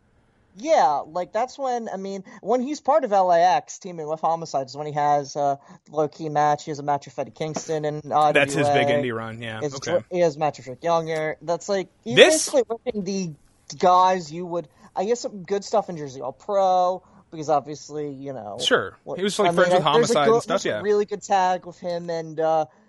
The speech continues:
Speaker 1: Homicide versus Key and Joe, you know.
Speaker 2: Jesus.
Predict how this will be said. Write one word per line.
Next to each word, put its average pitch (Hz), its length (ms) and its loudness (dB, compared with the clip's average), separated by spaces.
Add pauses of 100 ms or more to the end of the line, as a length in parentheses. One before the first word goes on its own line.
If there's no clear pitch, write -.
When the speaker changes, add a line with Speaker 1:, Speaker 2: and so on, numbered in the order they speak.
(160)
Speaker 1:
Homicide 160 480 -2
versus 156 260 -8
Key 160 280 -10
and 139 220 -6
Joe, 165 640 2
you 175 120 -10
know. 143 280 -4
Speaker 2:
Jesus. 123 800 -4